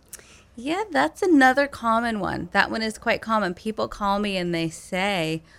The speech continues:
"Where do I get this stuff? It's so expensive to buy it. I only need it one, two, three times a year."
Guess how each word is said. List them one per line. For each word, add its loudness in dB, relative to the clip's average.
"Where 2
do 6
I 2
get -4
this 2
stuff? -8
It's -4
so -2
expensive -4
to -6
buy -2
it. 0
I 4
only 4
need 2
it 2
one, 0
two, -4
three -8
times -4
a -4
year." 0